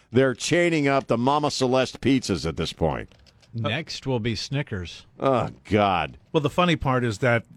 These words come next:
Speaker 3: people aren't driving from far distances to rob this Walmart.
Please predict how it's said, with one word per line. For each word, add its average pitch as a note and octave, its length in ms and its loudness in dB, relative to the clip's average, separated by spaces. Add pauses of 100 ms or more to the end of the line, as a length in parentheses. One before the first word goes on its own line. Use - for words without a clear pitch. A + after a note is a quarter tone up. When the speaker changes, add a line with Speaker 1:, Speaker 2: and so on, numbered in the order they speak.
(120)
Speaker 3:
people F3+ 260 -2
aren't C3+ 240 0
driving B2 520 4
from A2+ 220 -2
far A#2+ 280 2
distances A#2+ 760 -2
to A2 360 0
rob A2+ 400 -2
this C3+ 320 0 (140)
Walmart. C#3+ 480 4